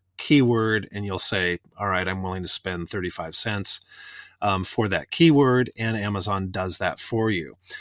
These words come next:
Um, your newsletter, uh, I guess in a sense that's, could be paid advertising if you're, say, on MailChimp and you're over two thousand people, you are paying for that. But, but it, it works,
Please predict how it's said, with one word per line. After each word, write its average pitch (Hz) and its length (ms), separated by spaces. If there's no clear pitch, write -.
Um, 120 440
your 127 240
newsletter, 135 800
uh, 113 280
I 120 120
guess 151 220
in 139 80
a 110 40
sense 135 320
that's, - 580
could 143 180
be 117 100
paid 120 240
advertising 104 540
if - 180
you're, 98 300
say, - 200
on 92 120
MailChimp 98 440
and 107 40
you're 98 180
over 92 180
two - 180
thousand 90 340
people, 127 300
you 95 140
are 85 80
paying 143 400
for - 140
that. 90 240
But, 127 120
but 131 360
it, 135 220
it 120 180
works, 135 540